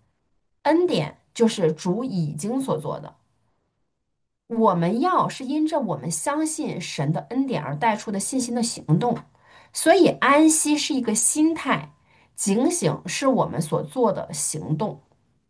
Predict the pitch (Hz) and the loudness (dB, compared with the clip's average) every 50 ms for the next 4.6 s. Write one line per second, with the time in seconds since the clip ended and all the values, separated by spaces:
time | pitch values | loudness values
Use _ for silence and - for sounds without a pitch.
0 | _ _ _ _ _ _ _ _ _ _ _ - - - _ _ - - - 359 | _ _ _ _ _ _ _ _ _ _ _ -20 -20 -20 _ _ -10 0 4 6
1 | 311 311 339 330 349 330 226 165 175 - 311 - 262 220 202 214 202 185 185 190 | 6 6 6 4 4 4 2 2 0 0 -2 0 0 2 2 4 2 2 2 2
2 | 185 185 185 185 170 - - 156 147 - 214 180 175 165 143 131 - - - _ | 2 2 2 0 -4 -4 -6 -8 -6 -2 0 4 4 6 6 4 2 -2 -10 _
3 | _ _ _ _ - - - - 240 220 180 - - - 120 104 87 78 - _ | _ _ _ _ -6 -4 -2 0 0 0 0 -2 -6 -8 -8 -8 -8 -12 -14 _
4 | _ _ _ _ _ _ - - 196 185 - - | _ _ _ _ _ _ -6 -4 -4 -4 -4 -8